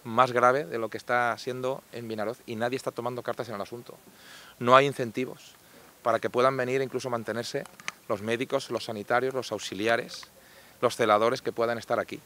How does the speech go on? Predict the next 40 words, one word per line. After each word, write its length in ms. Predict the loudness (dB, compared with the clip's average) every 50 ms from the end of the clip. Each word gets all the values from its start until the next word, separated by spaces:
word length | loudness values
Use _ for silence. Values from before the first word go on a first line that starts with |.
| -20 -20 -20 -20 -20 -20 -20 -20 -20 -20 -20 -20 -20 -20 -20 -20 -20 -20 -20 -20 -20 -12 -4
El 180 | -2 -2 4 8
drama 320 | 10 10 10 10 10 6
que 140 | 4 4 0
tiene 560 | -2 0 0 0 2 2 2 0 0 -2 -6
el 80 | -6 -4
Departamento 640 | -4 -2 -2 -2 -2 -2 -2 -2 -2 -2 -2 0 0
de 260 | 0 0 -2 -2 -4
Salud 220 | -8 -8 -6 -4
de 80 | -4 -4
Vinaroz, 340 | -2 -2 -2 -2 -2 -2 -2
además, 420 | -2 -2 0 0 0 0 -2 -6 -8 -10 -16 -16 -14 -14 -14 -12 -12 -12 -8 -4
con 160 | -2 0 0
las 100 | 0 0
listas 260 | 0 -2 -2 -2 -2
de 60 | -2
espera 420 | -2 -4 -2 0 2 4 4 2 2
es 160 | -2 -4 -6 -6 -6
extraordinario. 680 | -6 -4 -2 0 0 2 2 2 2 0 0 -2 -6 -12 -16 -20 -20 -20 -20 -20 -20 -20 -10 -2
No 220 | 4 8 10 10
hay 180 | 10 10 8 4
otro 280 | 4 4 2 2 2
lugar 320 | 2 2 2 2 0 0 -2 -8 -16 -12
en 260 | -8 -8 -8 -6 -4
toda 180 | -2 0 4 4
la 100 | 4 4
Comunidad 380 | 2 0 -2 0 2 2 2
Valenciana 520 | 2 0 -2 -4 -4 -6 -6 -4 -6 -6 -10 -14 -20 -20 -20 -20 -20 -20 -20 -12 -4
donde 220 | -2 2 4 4 4
para 240 | 6 6 6 6 6
tener 280 | 6 4 4 4 4 4
una 260 | 2 0 2 2 2
prótesis 320 | 4 2 0 0 -2 -2 -2
de 80 | 0 0
cadera 240 | 2 2 4 2
tengas 220 | 2 2 -2 -4 -6
que 80 | -8
esperar 280 | -6 -2 0 0 0 0 -4 -8 -2
trescientos 640 | 2 2 2 2 2 0 0 0 0 0 -2 -4 -4
trece 280 | -4 -4 -4 -4 -4 -4
días, 420 | -4 -4 -6 -8 -12 -16 -20 -20